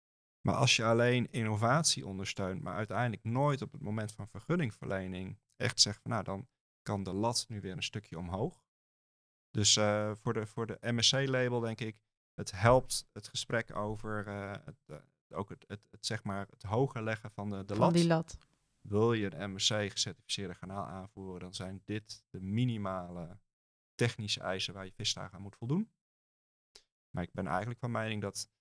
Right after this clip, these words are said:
Speaker 1: eh, L N V ook daar eens naar zou moeten kijken en ook bij een volgende vergunningverlening op die technische aspecten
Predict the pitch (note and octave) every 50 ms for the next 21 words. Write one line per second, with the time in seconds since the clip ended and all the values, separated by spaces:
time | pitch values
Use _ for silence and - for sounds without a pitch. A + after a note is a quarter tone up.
0 | _ _ _ _ _ _ _ _ _ - G2 F2+ F2+ F2+ F#2+ - - F#2 G2+ G2
1 | F#2+ F#2+ - - G#2+ G#2 G#2 G#2+ - - - G#2 G#2 G#2+ G#2+ G2+ G2 G2+ G2 F#2+
2 | - - F#2 F2 - F#2+ F#2+ F#2+ - G2+ - - F#2+ F#2 G2 G2+ - - F#2+ D#2+
3 | - F2 - - F#2 F2+ F#2 F2 - - F#2 G#2 G#2 G#2 G2+ - - G#2+ - A#2+
4 | B2 B2 A#2 - - G#2 G#2 G#2 G#2+ A2 A2 A2 G#2+ - - B2+ - G2 - _
5 | - A#2+ C#3 - - D#3 D3 - - - - - - - B2+ - - - A2+ A2
6 | A2+ -